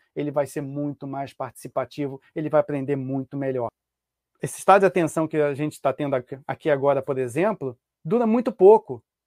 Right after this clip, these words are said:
dez, vinte minutos em adultos. Então, se você tiver que dar uma atividade pro seu aluno, não fica falando o tempo todo, divide em pequenas lições.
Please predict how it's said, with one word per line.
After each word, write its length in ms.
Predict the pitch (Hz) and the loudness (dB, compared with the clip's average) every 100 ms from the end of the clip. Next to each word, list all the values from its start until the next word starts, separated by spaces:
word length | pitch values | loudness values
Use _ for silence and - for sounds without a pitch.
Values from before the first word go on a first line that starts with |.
| - | 4
dez, 300 | 185 233 185 | 6 6 4
vinte 220 | 226 214 | -2 0
minutos 400 | 185 202 247 - | 2 2 0 -6
em 140 | 233 262 | -6 -2
adultos. 720 | 247 190 240 214 143 113 - _ _ _ _ | 4 6 6 2 -6 -12 -18 _ _ _ _
Então, 340 | 160 156 240 220 - _ | -6 -2 -2 -2 -10 _
se 120 | - | -4
você 240 | 226 226 247 | -2 -2 -4
tiver 240 | 233 226 | -4 -4
que 100 | 214 | -2
dar 100 | 196 | -2
uma 60 | 185 | -2
atividade 420 | 175 170 160 156 | -4 0 2 2
pro 100 | - | -2
seu 140 | 151 | -2
aluno, 420 | 139 190 220 156 - _ _ | 0 0 0 -4 -8 _ _
não 180 | 208 262 | -8 -8
fica 320 | 226 285 294 | -6 -6 -4
falando 400 | 247 240 202 208 | -2 0 2 2
o 60 | 196 | 0
tempo 260 | 196 185 175 | -2 -6 -6
todo, 420 | 175 185 151 127 _ | 0 0 0 -4 _
divide 380 | 170 196 214 220 | -8 -4 -4 -6
em 80 | 226 | -6
pequenas 400 | 220 214 208 175 | -8 -6 -6 -6
lições. 680 | 151 - 170 180 143 - | -8 -6 -2 -2 -4 -10